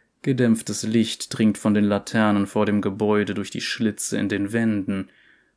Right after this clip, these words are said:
Meine Augen gewöhnen sich an das Dämmerlicht.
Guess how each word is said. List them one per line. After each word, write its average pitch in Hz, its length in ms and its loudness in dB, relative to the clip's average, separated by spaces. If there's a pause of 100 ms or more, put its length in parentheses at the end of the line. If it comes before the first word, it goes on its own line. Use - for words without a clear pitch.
(120)
Meine 147 300 4
Augen 123 300 2
gewöhnen 113 580 2
sich 95 240 -4
an 110 60 0
das 107 240 -4
Dämmerlicht. - 880 -6